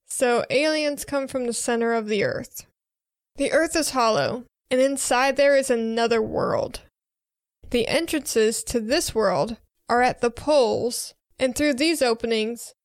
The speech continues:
the inhabitants come out and explore our side of the globe. What people are seeing and calling U F Os are the ships piloted by the inner earth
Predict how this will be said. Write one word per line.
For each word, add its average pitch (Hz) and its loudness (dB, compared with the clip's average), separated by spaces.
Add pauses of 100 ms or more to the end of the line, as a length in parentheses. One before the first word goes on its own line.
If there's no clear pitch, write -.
the 240 -2
inhabitants 269 -4
come 294 -8
out - -6 (280)
and 233 -4
explore 247 0 (320)
our 262 2
side 127 -2
of - -8
the 160 -8
globe. 107 -4 (500)
What 254 2
people 330 0
are 294 4
seeing 254 -2 (380)
and 240 0
calling 294 2
U 220 0
F - -2
Os 214 0 (340)
are 254 4
the 247 4
ships - -2
piloted 262 2
by 240 2
the 220 -4
inner 254 2
earth 233 0